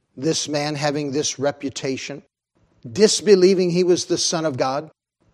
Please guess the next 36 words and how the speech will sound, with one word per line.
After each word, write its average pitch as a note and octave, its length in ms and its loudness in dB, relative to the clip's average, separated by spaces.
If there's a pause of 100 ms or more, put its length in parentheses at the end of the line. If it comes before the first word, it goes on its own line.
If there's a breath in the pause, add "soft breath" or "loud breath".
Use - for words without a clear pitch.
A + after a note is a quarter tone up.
(180)
it G3+ 240 4
prevented G#3 840 2
people D#3+ 340 0
from D3 320 -6
gathering. B2 560 -4
Remember, G#3+ 360 2
when F3 160 2
he F3 80 2
went A3 180 0
to F#3+ 100 0
Capernaum, F#3+ 600 -2 (240 soft breath)
so A#3+ 240 4
many A#3+ 200 6
people A#3 320 4
gathered F#3 520 6
in G#3 200 2
the F#3 100 4
house A3 340 2
that G#3 160 4
they G#3 120 8
just F#3+ 220 4
flocked A3+ 420 6
around A3 300 6
it, A3+ 140 8
and G#3+ 160 0 (220 loud breath)
people C4+ 260 6
couldn't B3 240 2
make A#3+ 180 4
their B3 120 4
way A#3+ 180 6
through A#3+ 160 0
the A3 80 4
street. A#3+ 320 0
Everywhere C4 640 6
Jesus A3+ 540 2
went, C4 280 2